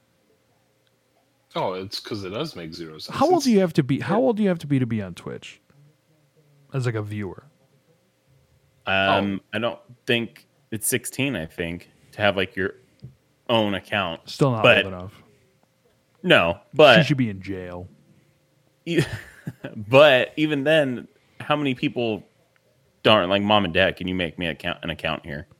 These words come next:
Speaker 1: Yeah. Well, kids
Speaker 3: Like,
Speaker 1: are smart enough to
Speaker 3: twelve-year-old
Speaker 1: do it on
Speaker 3: Billy
Speaker 1: their own.
Speaker 3: Bob could have wandered into this stream.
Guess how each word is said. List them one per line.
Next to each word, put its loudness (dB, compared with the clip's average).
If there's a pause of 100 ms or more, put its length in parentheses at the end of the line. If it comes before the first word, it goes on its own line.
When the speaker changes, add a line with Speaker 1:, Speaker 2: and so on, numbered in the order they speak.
(500)
Speaker 1:
Yeah. -2 (1500)
Well, -2
kids 2
Speaker 3:
Like, -8
Speaker 1:
are -8
smart -8
enough -6
to -4
Speaker 3:
twelve-year-old 8
Speaker 1:
do -2
it -4
on 2
Speaker 3:
Billy 8
Speaker 1:
their 4
own. 8
Speaker 3:
Bob -16
could 2
have -2 (300)
wandered 4
into 0
this -4
stream. -4